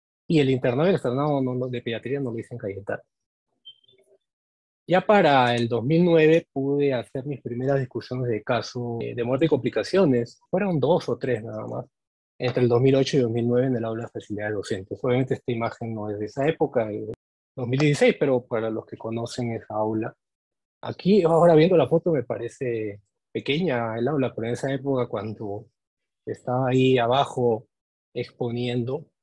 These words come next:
la sentía inmensa el, el aula, ¿no? ¿Y por qué? Y, y también que estaba llena, porque había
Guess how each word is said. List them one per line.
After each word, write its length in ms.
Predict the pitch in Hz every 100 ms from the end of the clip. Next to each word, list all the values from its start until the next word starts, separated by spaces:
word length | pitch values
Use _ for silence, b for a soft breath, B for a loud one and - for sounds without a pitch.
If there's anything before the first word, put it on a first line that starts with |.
| _ _ - 98 104 104 101 104 -
la 280 | 120 104 101
sentía 360 | - 101 120
inmensa 540 | 113 113 143 120 - 107
el, 160 | 110 -
el 160 | 110 113
aula, 300 | 110 101 98
¿no? 220 | 135 - _ _ _ _ _
¿Y 240 | - 120 123
por 180 | 139 117
qué? 160 | 185
Y, 300 | 208 170 - _
y 220 | 170 143
también 340 | 127 120 117 143
que 60 |
estaba 300 | 135 - 123
llena, 340 | 120 208 165 131
porque 260 | 127 120
había 460 | 113 117 123 123 120